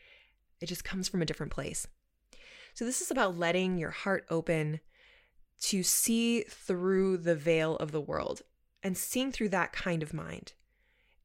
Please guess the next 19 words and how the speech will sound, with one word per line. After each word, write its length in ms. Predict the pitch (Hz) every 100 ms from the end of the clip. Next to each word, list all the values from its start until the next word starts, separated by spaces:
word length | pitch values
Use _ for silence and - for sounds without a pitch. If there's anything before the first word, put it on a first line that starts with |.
| 202
And 120 | 202
it 140 | -
creates 400 | - 226 247 -
this 160 | 349 -
kind 260 | - 220
of 140 | 196 -
creative 540 | - - 185 220 180
revolution. 720 | 175 160 160 165 196 - 185 - - - - _ _
Let 280 | 190 202 240
your 140 | 311 311
heart 280 | 269 226 -
open 360 | 202 202 180
wide 260 | 175 185 180
and 260 | 180 180 170
then 300 | 180 190 190
look 160 | 175 160
at 160 | 165
the 80 | 156
world. 360 | 147 143 -